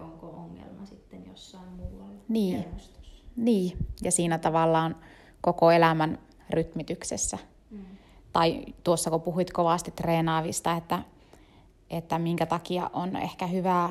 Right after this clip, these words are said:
Speaker 2: vaikka lantionpohjan fyssarin ja valmentajan miettiä sitä treenijaksotusta, jos lantionpohjan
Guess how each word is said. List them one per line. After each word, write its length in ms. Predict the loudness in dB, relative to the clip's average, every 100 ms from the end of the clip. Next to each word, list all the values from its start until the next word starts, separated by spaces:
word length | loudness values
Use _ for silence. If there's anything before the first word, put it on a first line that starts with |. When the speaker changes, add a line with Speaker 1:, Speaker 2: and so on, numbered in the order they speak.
| -2
Speaker 2:
vaikka 280 | -6 -2 0
lantionpohjan 680 | 0 0 0 0 -2 -2 -2
fyssarin 540 | -4 -4 -2 0 0
ja 80 | 2
valmentajan 800 | 4 4 2 -2 -2 -2 -2 -6 -6
miettiä 360 | -6 -6 -6
sitä 200 | -6 -6
treenijaksotusta, 1600 | -4 -2 0 0 -4 -10 -20 _ -4 -4 -4 -10 -4 -4 -2 -2
jos 200 | 0 2
lantionpohjan 760 | 2 2 2 2 0 0 -2